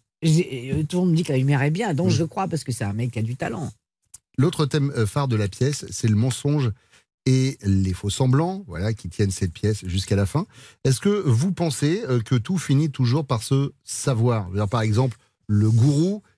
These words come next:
Speaker 2: qui prône le, le, le jeûne, qui dit qu'il a pas bouffé depuis deux ans. On parlait tout à l'heure de ce passage dans la
Speaker 1: Mm.
Speaker 2: cuisine, et à un moment, on le voit dans la cuisine
Speaker 1: En train
Speaker 2: en
Speaker 1: de se
Speaker 2: train de
Speaker 1: bourrer
Speaker 2: bafouer,
Speaker 1: de
Speaker 2: ouais.
Speaker 1: bourrer de pâtes, oui.
Speaker 2: Ouais.
Speaker 1: Euh, moi, je pense que la, la, la vérité, euh, finit <laughs> toujours par remonter.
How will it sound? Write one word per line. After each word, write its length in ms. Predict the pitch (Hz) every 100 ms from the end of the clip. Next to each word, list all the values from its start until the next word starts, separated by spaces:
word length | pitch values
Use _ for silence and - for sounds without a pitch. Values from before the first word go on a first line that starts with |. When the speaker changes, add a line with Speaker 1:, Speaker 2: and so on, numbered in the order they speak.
| _ -
Speaker 2:
qui 160 | 131
prône 340 | 110 139 147 127
le, 20 |
le, 580 | 107 107 104 101 101 98
le 140 | 98
jeûne, 300 | 110 160 185
qui 140 | 156 113
dit 140 | 127
qu'il 160 | - 110
a 80 | 101
pas 160 | 120
bouffé 320 | 110 110 135 123
depuis 180 | 110
deux 220 | 101 104 127
ans. 100 | 165
On 60 |
parlait 220 | 110 107 107
tout 140 | 101
à 60 | 113
l'heure 120 | 123
de 80 | 110
ce 80 | -
passage 360 | 110 - 120
dans 80 | 104
la 80 | 95
Speaker 1:
Mm. 60 | 120
Speaker 2:
cuisine, 340 | 113 135 156
et 80 | 113
à 60 |
un 20 | 101
moment, 260 | 104 139 127
on 40 |
le 80 | 117
voit 140 | 127
dans 80 | 120
la 100 | 110
cuisine 280 | 101 120 127
Speaker 1:
En 20 |
train 100 | 165
Speaker 2:
en 40 |
Speaker 1:
de 40 | 175
se 40 |
Speaker 2:
train 100 | 175
de 60 | 175
Speaker 1:
bourrer 200 | 226 214
Speaker 2:
bafouer, 160 | 160 175
Speaker 1:
de 20 |
Speaker 2:
ouais. 60 | 180
Speaker 1:
bourrer 140 | 196
de 60 | 208
pâtes, 280 | - 170 180
oui. 140 | 185
Speaker 2:
Ouais. 200 | 139 131 127 _ _ 156
Speaker 1:
Euh, 540 | 175 175 175 175 165
moi, 140 | 165 202
je 80 | -
pense 200 | 190 -
que 100 | 151
la, 220 | 135 127
la, 120 | 131
la 280 | 127 117 127
vérité, 640 | 135 139 131 123 151 143 113
euh, 200 | 104 98
finit 280 | - 151 151
<laughs> 0 |
toujours 380 | - 160 156 110
par 160 | 131
remonter. 560 | 131 120 110 - 120